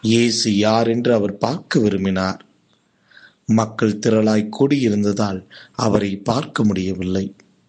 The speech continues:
ஏனெனில் சக்கேயு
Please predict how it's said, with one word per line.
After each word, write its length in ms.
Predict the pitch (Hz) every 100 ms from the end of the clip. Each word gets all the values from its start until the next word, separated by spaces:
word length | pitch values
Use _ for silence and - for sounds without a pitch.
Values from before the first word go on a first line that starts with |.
| _ _ _ - _ _ _ -
ஏனெனில் 720 | 110 107 104 104 95 90 101 _ _ _ _ - -
சக்கேயு 680 | 120 113 139 123 107 104